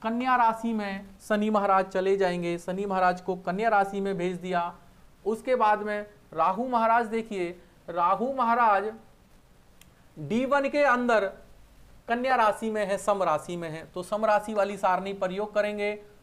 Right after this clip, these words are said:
सोलह डिग्री बाईस मिनट के हैं, तो यहाँ पर सोलह डिग्री बाईस मिनट तीसरे भाग में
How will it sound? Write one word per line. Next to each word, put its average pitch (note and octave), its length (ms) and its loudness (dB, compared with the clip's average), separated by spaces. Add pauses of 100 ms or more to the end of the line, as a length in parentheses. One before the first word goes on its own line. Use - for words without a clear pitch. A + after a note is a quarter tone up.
(100)
सोलह B3+ 360 0
डिग्री A3 340 -4
बाईस F3+ 360 0
मिनट G#3 280 -4
के G#3 120 -6
हैं, G3 300 -4 (420)
तो C#4 120 -2
यहाँ A#3+ 400 -2
पर A#3 180 0
सोलह A#3 340 0
डिग्री G#3+ 300 -6
बाईस G3 340 0
मिनट G#3 220 -6
तीसरे A#3+ 420 -4
भाग G3+ 280 0
में F#3+ 280 -6